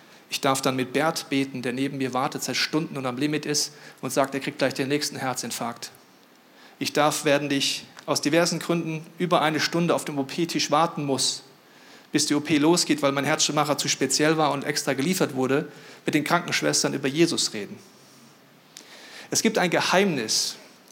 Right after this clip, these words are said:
Wenn ich in der Berufung Gottes bleibe, bin am Ende vom Tag ich gesegnet und ich frei. Ist es ein Kampf? Ja. Aber es ist eine Identität, die Gott dir gibt und auch mir gibt. Okay,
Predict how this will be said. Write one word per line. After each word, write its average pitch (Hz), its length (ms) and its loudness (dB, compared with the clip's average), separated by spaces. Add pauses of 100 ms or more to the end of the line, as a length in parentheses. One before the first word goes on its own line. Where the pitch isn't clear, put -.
(100)
Wenn 147 160 0
ich 151 100 0
in 151 80 0
der 147 140 4
Berufung 170 480 0
Gottes 170 300 0
bleibe, 131 480 0
bin 123 200 -4
am 127 160 -6
Ende 135 180 -6
vom 127 220 -10
Tag 131 340 -6
ich 147 220 -4
gesegnet 143 480 -4
und 123 120 -8
ich - 180 -6
frei. - 280 -8 (1500)
Ist 131 140 -4
es 127 80 -6
ein 123 100 -6
Kampf? 165 380 0
Ja. 101 260 -4 (840)
Aber 175 160 0
es 175 60 0
ist - 60 -2
eine 185 120 0
Identität, 190 760 0
die 127 60 -6
Gott 117 240 -4
dir 98 100 -12
gibt - 340 -8
und 196 180 2
auch 190 220 0 (460)
mir 202 200 2
gibt. - 420 -10 (1400)
Okay, 170 280 0